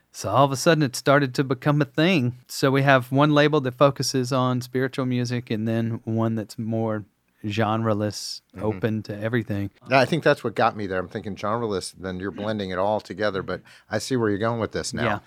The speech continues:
Speaker 2: So you've got Be Still as the avenue for your spiritual, heartfelt, ambient productions, and then you've got Starita Music. That's very visionary of you. I like that. And
Speaker 1: Yeah.
Speaker 2: there's elements to that that also then open you up to other services that you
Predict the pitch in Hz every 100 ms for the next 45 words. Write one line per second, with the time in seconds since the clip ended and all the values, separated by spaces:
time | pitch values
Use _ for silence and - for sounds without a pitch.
0 | - - - 113 113 107 117 101 120 120
1 | - 127 123 120 107 95 - 95 - 98
2 | 104 107 104 - 92 92 92 87 - _
3 | _ - - 110 104 107 98 90 - 110
4 | 107 - 101 92 95 _ - 104 104 101
5 | 101 95 _ - 98 104 - 120 120 120
6 | 101 98 98 98 90 98 90 - 95 101
7 | 113 98 90 82 87 - - 101 110 -
8 | - - - 92 101 95 98 98 87 117
9 | 135 147 80 78 78 78 80 82 87 120
10 | 123 80 73 - 98 95 90 - 101 101
11 | 104 123 143 143 120 107 - 120 110 104
12 | 107 110 98 107 113 - 117 104 98 95
13 | 101 95 98 - 110 110 107 104 98 95
14 | - 95 - 104 98 - 127 123 117 -
15 | 82 - 92 92 98 95